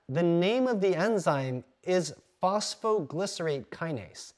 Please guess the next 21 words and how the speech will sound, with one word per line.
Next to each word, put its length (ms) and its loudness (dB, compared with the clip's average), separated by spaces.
A 80 -6
kinase 840 -2
is 120 -4
an 60 -2
enzyme 360 0
that 180 -4
phosphorylates 840 -2
something 360 -6
with 180 -6
A 140 -4
T 160 -6
P. 400 -8
So 180 0
the 120 4
name 300 4
of 60 2
that 140 6
enzyme 460 2
is 100 0
actually 480 2
named 640 0